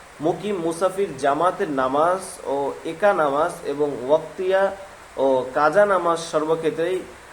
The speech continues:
আজান ও ইকামত সুন্নাত। আজানের শব্দগুলি এই, আজানের শব্দগুলি আমরা জেনে থাকি। আহ, আজানের শব্দ, এই বিষয়গুলো আমরা এখানে খুব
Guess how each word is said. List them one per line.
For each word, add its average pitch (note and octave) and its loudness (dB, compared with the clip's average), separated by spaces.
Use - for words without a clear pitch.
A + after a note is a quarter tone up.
আজান D#3+ 2
ও C#3 -2
ইকামত D#3 0
সুন্নাত। D3 -4
আজানের F#3+ 2
শব্দগুলি D3 -2
এই, G#2+ -2
আজানের E3+ 2
শব্দগুলি D#3 -2
আমরা B2 -6
জেনে C3 -6
থাকি। C#3 -8
আহ, - -8
আজানের D3+ 2
শব্দ, D3 -4
এই D3 -4
বিষয়গুলো F#3 -2
আমরা F3+ 2
এখানে E3+ 0
খুব A#3+ -8